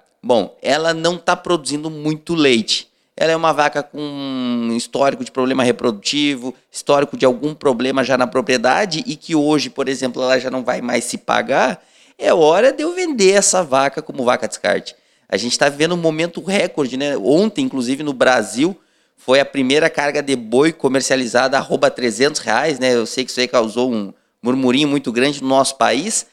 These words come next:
a tendência disso é aumentar até dezembro, né? Vai faltar carne no mercado, que a gente comenta muito aí,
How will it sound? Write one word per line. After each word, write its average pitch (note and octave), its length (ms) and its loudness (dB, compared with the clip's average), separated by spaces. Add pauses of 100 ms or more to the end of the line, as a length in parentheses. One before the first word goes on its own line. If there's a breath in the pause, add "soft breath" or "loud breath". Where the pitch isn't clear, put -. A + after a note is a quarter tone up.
(160 soft breath)
a - 100 -14
tendência D#3+ 480 -2
disso D#3 260 -4
é D#3+ 40 6
aumentar D#3 840 0 (340)
até C#3 260 0
dezembro, A#2 520 0
né? B2+ 140 2
Vai C3 160 2
faltar D3 480 -2
carne E3 320 -2
no G3 100 -6
mercado, A#2+ 440 -2
que B2 80 -8
a - 20 -4
gente A2+ 120 -10
comenta A#2+ 380 -2
muito B2+ 300 -6
aí, C3 200 -2